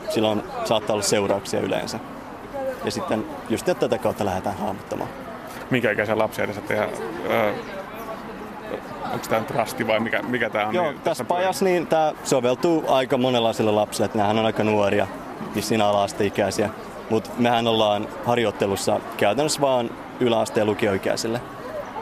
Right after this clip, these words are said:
Speaker 1: ohjataan. Et tämä on mulle tosi hieno ja avartava kokemus, että pääsee vähän nuorempiakin ohjaamaan.
Speaker 2: Niin, olet tosiaan tuolla, ö,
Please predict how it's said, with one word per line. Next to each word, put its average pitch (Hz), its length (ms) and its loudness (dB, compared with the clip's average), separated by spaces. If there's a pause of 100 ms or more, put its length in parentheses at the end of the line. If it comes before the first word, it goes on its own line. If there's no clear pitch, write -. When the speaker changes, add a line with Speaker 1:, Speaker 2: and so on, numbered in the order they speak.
Speaker 1:
ohjataan. 104 480 2 (300)
Et 110 120 0
tämä 123 200 2
on 120 140 2
mulle 127 200 2
tosi 117 220 0
hieno 117 260 2
ja 107 100 4
avartava 107 380 0
kokemus, 110 360 0
että - 120 -10
pääsee 107 260 0
vähän 175 160 2
nuorempiakin 107 540 0
ohjaamaan. 101 440 -2 (560)
Speaker 2:
Niin, 135 200 4
olet 113 160 2
tosiaan 113 260 0
tuolla, 113 360 4
ö, 85 60 -2